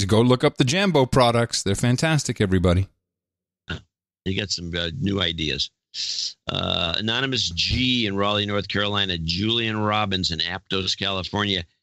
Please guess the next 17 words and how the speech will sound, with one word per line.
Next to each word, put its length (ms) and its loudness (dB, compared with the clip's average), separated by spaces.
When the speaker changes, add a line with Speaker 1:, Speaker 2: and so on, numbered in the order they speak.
Speaker 2:
Jesus 640 0
Allen 400 -2
in 140 -6
Austin, 500 -2
Texas. 640 -4
Speaker 1:
Hmm. 80 6
Speaker 2:
And 260 -2
last 260 0
but 120 -8
not 320 -4
least, 260 -2
Baron 320 0
Allen 320 -2
Bean 200 0
over 180 -2
here 200 2
in 100 -2